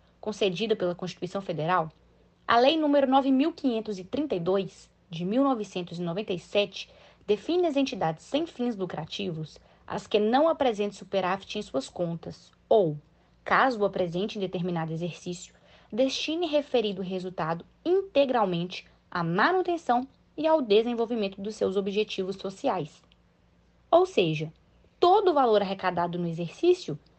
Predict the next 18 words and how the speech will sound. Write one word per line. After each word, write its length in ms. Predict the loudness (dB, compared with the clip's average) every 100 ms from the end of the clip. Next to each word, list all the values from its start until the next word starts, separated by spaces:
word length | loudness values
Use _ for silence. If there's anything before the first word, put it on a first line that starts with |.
| _ _
deve 340 | 4 6 6 2
ser 120 | 4
revertido 540 | 4 4 -2 -6 -2
à 40 | 2
manutenção 580 | 2 0 -2 -2 0
da 60 | 0
organização, 760 | 2 2 2 0 0 -2 -4 -8 _ _ _ _ _ _ _
através 440 | -4 0 2 2
de 80 | 2
pagamentos 580 | 0 0 0 0 0 -2
de 160 | -10
suas 220 | -4 -2 -2
despesas 580 | -6 0 0 0 -8 -16 -20 -10 0
e 80 |
elaboração 560 | 4 8 8 6 4 -2
de 80 | -2
seus 140 | -6
projetos, 680 | 0 0 2 0 -2 -12